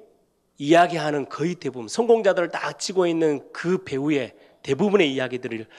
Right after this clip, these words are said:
뭘 가지고 사람을 끌고 가느냐? 내면 세계, 내면의 이야기들, 정신 세계,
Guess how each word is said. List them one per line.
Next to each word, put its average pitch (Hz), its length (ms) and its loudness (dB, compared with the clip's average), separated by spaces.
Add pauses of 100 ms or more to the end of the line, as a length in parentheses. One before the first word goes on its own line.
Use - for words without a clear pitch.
(180)
뭘 131 260 2
가지고 165 680 0
사람을 170 400 -4
끌고 170 220 -2
가느냐? 123 480 -8 (540)
내면 120 580 -2
세계, - 360 -14 (1080)
내면의 143 500 2
이야기들, 113 440 -16 (320)
정신 117 440 -4
세계, 113 380 -14